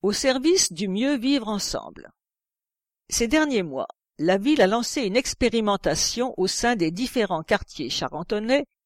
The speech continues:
avec la présence de médiateurs de l'association Optima. Ces derniers ont eu pour rôle de contribuer à la tranquillité publique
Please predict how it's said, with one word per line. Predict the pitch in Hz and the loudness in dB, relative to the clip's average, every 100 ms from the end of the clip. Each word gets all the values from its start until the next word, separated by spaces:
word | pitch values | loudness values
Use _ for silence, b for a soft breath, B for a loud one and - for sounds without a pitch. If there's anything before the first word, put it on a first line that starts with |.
| - | 0
avec | 185 208 - | 2 2 2
la | 170 | 0
présence | - 214 196 214 202 - | 4 2 4 2 2 -2
de | |
médiateurs | 139 233 196 147 - 196 233 240 | -2 -2 0 -2 0 2 2 2
de | 151 | -2
l'association | 139 160 - - 151 156 - 240 - | -2 -2 -2 -4 -4 -4 -4 -6 -4
Optima. | 208 - - 143 101 - _ _ _ _ _ _ _ _ _ _ _ | -4 -4 -12 -10 -12 -16 _ _ _ _ _ _ _ _ _ _ _
Ces | - 143 | -10 -8
derniers | 135 165 208 254 330 - | 0 0 2 4 2 2
ont | 165 175 | 0 0
eu | 208 | 0
pour | - 139 | 0 -2
rôle | - 135 165 285 277 | -2 0 2 2 0
de | 175 170 | -2 -6
contribuer | - 294 - 262 185 165 220 254 | -4 -6 -4 -4 -2 -2 2 2
à | |
la | 156 131 | 2 0
tranquillité | - 180 - 170 170 120 | -2 -4 -4 -8 -6 -8
publique | - 233 240 349 - | -6 -6 0 0 0